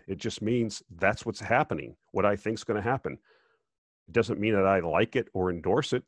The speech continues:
It's just what it is. We're here to make money. We're here to kill what we, we gotta kill what we eat.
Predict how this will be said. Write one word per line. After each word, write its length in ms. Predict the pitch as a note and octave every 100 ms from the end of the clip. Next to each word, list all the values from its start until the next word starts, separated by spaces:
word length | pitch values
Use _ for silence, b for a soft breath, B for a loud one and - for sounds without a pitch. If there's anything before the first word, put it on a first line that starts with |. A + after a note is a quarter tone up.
| G#2+
It's 120 | E2
just 220 | A2 -
what 140 | G#2+
it 100 | A2+
is. 400 | A2+ D#3+ - - - _ _ _ _ _ _ _ _ -
We're 100 | G#2
here 140 | C#3
to 60 | A#2
make 200 | A#2 G2+
money. 280 | G#2+ C3 D2
We're 120 | F#2
here 160 | A2+
to 60 | G#2
kill 400 | - C#3+ C3 D#2 G#2
what 120 | F#2
we, 220 | - - -
we 60 |
gotta 260 | A2 A#2+ - _ _
kill 280 | - D3+ B2+
what 160 | G#2+
we 80 | G#2
eat. 340 | F2+ C3+ -